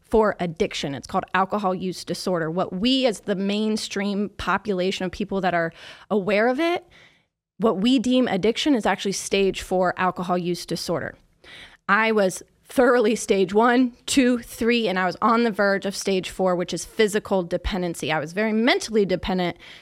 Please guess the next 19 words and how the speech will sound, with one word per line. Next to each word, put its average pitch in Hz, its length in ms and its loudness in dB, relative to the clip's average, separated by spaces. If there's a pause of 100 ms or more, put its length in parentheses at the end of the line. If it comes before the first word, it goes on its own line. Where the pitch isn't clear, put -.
(100)
and 226 100 0
there 214 80 0
were 202 80 0
stages 240 460 0
in 196 80 0
my 185 140 0
life 180 260 0
where 185 120 0
I 190 60 4
was 175 160 -2
physically 202 640 0
dependent. 165 480 -4 (1300)
You 269 340 4
as 262 140 0
a 220 60 2
listener, 196 680 -2 (120)
you 233 280 2
may 240 260 4
be 190 600 -2